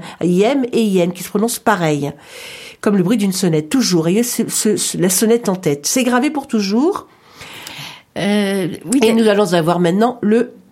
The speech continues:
Speaker 1: nom, Angélique.
Speaker 2: Alors, euh, après avoir donc appris à prononcer le oui à la perfection, en toute logique, on va se plonger maintenant sur la prononciation du mot non.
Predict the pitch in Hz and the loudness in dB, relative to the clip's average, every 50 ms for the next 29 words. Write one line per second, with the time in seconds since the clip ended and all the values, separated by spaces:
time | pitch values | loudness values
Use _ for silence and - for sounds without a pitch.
0 | _ - 175 190 208 220 202 180 - - 131 143 143 139 117 101 98 - - - | _ 0 2 4 4 4 2 0 -2 -6 -6 -6 -4 -6 -6 -8 -10 -14 -14 -16
1 | 143 135 - - - - - - - - 208 208 147 117 131 - - - - - | -18 -18 -20 -20 -20 -20 -16 -8 -2 0 2 2 2 0 0 -4 -10 -14 -14 -12
2 | - - - - - - - - - - - _ _ _ _ _ - 214 240 240 | -12 -10 -10 -10 -12 -12 -14 -16 -18 -20 -20 _ _ _ _ _ -2 -2 0 0
3 | 233 220 214 214 - - 277 262 285 359 330 330 294 269 254 262 262 240 220 190 | 0 0 0 0 0 0 -2 0 0 0 0 2 0 0 2 2 2 2 0 0
4 | 185 170 143 165 190 196 180 175 190 180 175 - - - 170 151 - - 151 143 | -2 -4 -4 -2 -2 -2 -2 -2 -4 -6 -6 -4 -4 -2 -2 -2 0 0 0 0
5 | 151 147 - - 151 151 151 - 208 208 170 - 143 135 131 135 - _ _ _ | 0 0 -2 -2 0 0 0 2 2 0 0 -2 -4 -4 -6 -6 -8 _ _ _
6 | - - 254 - - - - - 220 214 - - - - - - 320 349 370 370 | -2 -2 -2 0 -2 -2 0 -2 -2 0 0 -2 0 0 0 2 2 2 4 4
7 | 320 175 151 156 - - 254 240 - 226 247 254 247 226 233 302 349 370 370 - | 2 2 2 0 -2 -2 -2 -2 0 0 2 2 2 0 0 2 0 0 0 -2
8 | - 254 240 262 262 277 285 277 285 269 - - 240 240 262 294 247 226 247 277 | -4 0 2 2 2 2 2 0 0 -2 0 0 0 2 4 4 4 4 2 2
9 | 277 - 220 185 - - - - 269 262 247 - - 208 208 208 - - 269 233 | 2 2 0 0 -2 -2 -2 0 2 2 2 0 0 0 0 0 0 2 0 2
10 | 196 208 220 233 262 254 220 196 190 196 202 202 175 156 165 | 4 4 4 4 4 4 2 2 4 4 4 4 2 0 -4